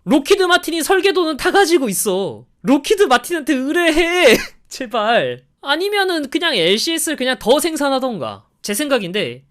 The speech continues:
진지하게 엘씨에스 더 생산하는 게 낫지 않냐? 라는 생각이 듭니다. 엘씨에스의 문제점이 높은 가격이거든요? 삼십오천만 원 건조하고 말았어요. 원래 엘씨에스는 오십이척을 건조하려고 했어요.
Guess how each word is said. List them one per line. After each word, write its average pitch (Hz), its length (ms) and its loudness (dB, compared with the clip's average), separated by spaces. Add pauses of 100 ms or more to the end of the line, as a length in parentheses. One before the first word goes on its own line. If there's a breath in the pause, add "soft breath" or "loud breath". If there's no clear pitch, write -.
(120)
진지하게 285 640 0
엘씨에스 254 420 -2
더 175 120 -4
생산하는 226 420 -4
게 208 80 -6
낫지 135 240 -6
않냐? 104 300 -10 (360)
라는 240 220 -4
생각이 240 300 -4
듭니다. 117 320 -14 (100)
엘씨에스의 269 520 2
문제점이 185 600 -4
높은 180 300 -6
가격이거든요? 160 680 -6 (140)
삼십오천만 370 960 -4
원 254 120 -6
건조하고 190 520 -2
말았어요. 135 560 -4 (220)
원래 185 600 6
엘씨에스는 247 440 -2
오십이척을 233 720 0
건조하려고 151 520 -2
했어요. 110 480 -10